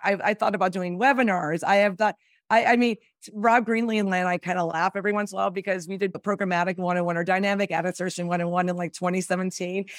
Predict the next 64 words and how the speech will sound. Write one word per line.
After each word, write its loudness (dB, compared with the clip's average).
And 0
I 4
almost, -2
when -4
I 0
was -4
doing 0
my 0
latest -4
presentation, -4
I -6
was -8
gonna, -8
I -6
was -8
gonna -2
call 0
him 0
and -2
be -2
like, -2
"Hey, -2
do -2
you 2
have 2
that -4
deck -4
around? 0
Just -6
I'd -4
be -6
curious -4
to -8
see -4
what -6
I -4
said -6
five -2
years -4
ago. -4
It -2
might -4
be -10
the -12
same -10
thing." -6
And, 2
yeah, 4
so 4
we're, 2
we're, -2
uh, 4
you 4
know, 0
there's -2
people -6
like -2
us 2
who -4
are -4
constantly -4
trying -2
to -4
educate. -4